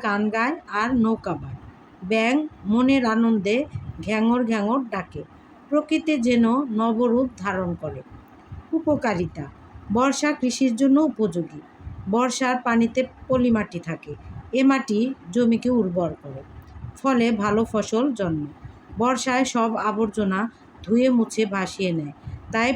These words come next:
পৃথিবী হয় সুন্দর। অপকারিতা। বর্ষা যদি ভয়াবহ রূপ ধারণ করে, তাহলে ব্যাপক ক্ষতি হয়। বাড়িঘর ভেসে যায়,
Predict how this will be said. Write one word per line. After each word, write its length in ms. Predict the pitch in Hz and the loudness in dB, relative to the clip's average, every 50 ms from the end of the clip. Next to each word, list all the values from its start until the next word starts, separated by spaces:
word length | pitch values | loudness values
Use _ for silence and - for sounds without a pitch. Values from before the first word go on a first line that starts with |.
| - - | 0 -2
পৃথিবী 420 | 262 254 - - 277 254 277 277 220 214 | -2 -2 0 0 2 4 4 2 2 2
হয় 200 | 196 208 262 294 | 0 0 0 0
সুন্দর। 440 | 285 - - 240 226 202 147 139 135 - - - - - - - - - - - - - - - - - - - - - - - - - - - - - 226 254 | -2 -2 0 0 2 2 0 -4 -8 -12 -16 -20 -20 -20 -20 -20 -18 -18 -18 -18 -18 -20 -20 -14 -12 -12 -12 -12 -16 -20 -20 -20 -20 -18 -18 -16 -4 -2 -2 -2
অপকারিতা। 640 | - 277 254 247 233 202 170 165 - - - 135 - - - - - - - - 185 | 0 0 0 0 0 0 0 -2 -2 -6 -12 -14 -16 -16 -20 -20 -20 -20 -14 -4 0
বর্ষা 340 | 226 254 277 - - 302 285 | 2 2 2 2 2 2 2
যদি 260 | 247 277 269 226 277 262 190 151 | 4 2 4 4 4 2 2 2
ভয়াবহ 400 | 196 202 220 240 240 262 254 254 254 | 0 2 2 2 2 2 2 2 2
রূপ 200 | 240 254 254 208 190 185 196 | 2 2 0 0 -2 -4 -4
ধারণ 220 | 202 196 208 226 247 - | -2 0 0 0 0 0
করে, 200 | 226 202 180 180 190 220 - - - - - - - | 0 0 2 0 0 -2 -4 -10 -14 -14 -14 -6 -4
তাহলে 300 | 226 220 226 233 233 247 220 208 | -2 0 2 2 2 2 2 0
ব্যাপক 320 | 220 214 214 - 214 202 - - | 0 -2 0 -2 -4 -4 -4 -4
ক্ষতি 280 | - 196 170 170 170 156 139 | -4 -2 0 -2 -2 -2 -4
হয়। 160 | 151 135 131 - - - - - - - - 185 | -8 -10 -12 -14 -18 -20 -20 -20 -20 -12 -4 -2
বাড়িঘর 500 | 220 226 240 247 247 214 202 226 233 254 262 - 190 | 0 2 2 2 2 2 2 2 2 2 0 0 0
ভেসে 300 | 208 208 202 - 233 226 202 233 | 0 0 2 0 -2 -2 0 0
যায়, 200 | 233 233 269 | 0 0 0